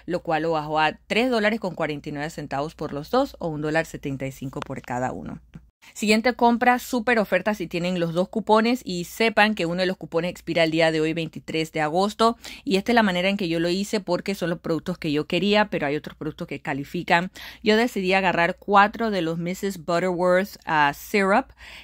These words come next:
que están a compra uno, uno gratis por cuatro dólares con veintinueve centavos, así que por los cuatro fue ocho dólares con cincuenta y ocho centavos. Y agarré dos de los Vlasic, ah, Pickles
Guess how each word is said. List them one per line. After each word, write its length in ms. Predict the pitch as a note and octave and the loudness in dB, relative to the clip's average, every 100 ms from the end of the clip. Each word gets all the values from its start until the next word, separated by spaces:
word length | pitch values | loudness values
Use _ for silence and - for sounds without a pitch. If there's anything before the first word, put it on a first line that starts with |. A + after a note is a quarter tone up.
| - | -6
que 80 | F#3 | -6
están 460 | - E3+ E3+ F3+ - | -2 -2 0 -2 -4
a 100 | F3 | -2
compra 360 | G3 F#3+ G3 | -2 0 2
uno, 340 | F#3+ F#3 F#3 - | 2 0 -2 -2
uno 240 | E3 E3+ | -4 -2
gratis 340 | E3+ E3+ F3 G3 | 2 2 0 -8
por 240 | - D#3 | -6 -4
cuatro 320 | - D#3+ - | -2 -2 0
dólares 300 | F3+ E3+ F#3+ | 2 2 0
con 120 | - D#3+ | -6 -6
veintinueve 480 | D3+ C#3+ D3 D#3 F#3 | -6 -6 -6 -4 -4
centavos, 600 | D3 D3 A#3+ A#3+ A#3+ - - - - | -6 2 4 6 2 -2 -20 -12 -4
así 260 | E3+ D#3+ | -4 -4
que 140 | F3 F3 | -8 -6
por 200 | E3+ D3 | -6 -8
los 140 | D#3 | -8
cuatro 380 | - D#3+ E3 F3+ | 0 0 0 -4
fue 180 | F3+ - | -4 0
ocho 300 | F#3 G3 G#3+ | 0 0 0
dólares 380 | F#3 F3 E3+ G3 | 2 4 2 0
con 180 | D#3+ | -8
cincuenta 400 | D3+ D3 D3 C#3 | -8 -10 -8 -8
y 60 | C#3+ | -8
ocho 180 | C3+ E3 | -8 -12
centavos. 640 | - C#3 F#3 G3 G3+ G3+ G3 _ - _ | -10 -6 0 2 4 2 0 _ -20 _
Y 180 | - A#3 | 2 4
agarré 440 | A3+ G3 F3+ F3+ F3+ | 6 4 2 -2 -2
dos 380 | E3+ F#3+ G#3 | 0 0 0
de 100 | F#3 | 0
los 180 | E3+ E3 | -2 -2
Vlasic, 800 | D#3 D#3 E3+ - F#3 F3 - - | -2 -2 -2 -2 -2 -2 -8 -8
ah, 240 | - D#3 - | 2 2 2
Pickles 520 | C4+ C4+ C#4 C4+ C#4 | -2 0 2 2 0